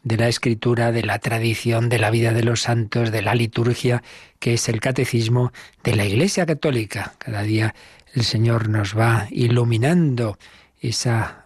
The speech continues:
doctrina salvadora, que no es para hacer especulaciones vacías, abstractas, bizantinas, que se solía decir, sino aquello que necesitamos para caminar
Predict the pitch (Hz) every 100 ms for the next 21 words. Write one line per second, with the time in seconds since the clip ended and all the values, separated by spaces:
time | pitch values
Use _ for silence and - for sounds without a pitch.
0 | - 131 117 101 104 - - 220 175 117
1 | - 131 113 110 156 240 131 117 117 120
2 | - 123 113 120 120 - - 127 120 113
3 | 110 127 120 117 - - - - 117 110
4 | - 123 120 117 117 131 - - - 120
5 | - - 120 120 117 107 104 - 123 120
6 | 113 120 107 - 110 - - - - -
7 | 104 107 104 101 123 120 120 - - -
8 | - - 120 123 - 202 196 139 156 185
9 | 175 170 185 160 - 180 160 165 156 147
10 | 151 156 - 131 143 143 _ - 117 104
11 | 101 143 147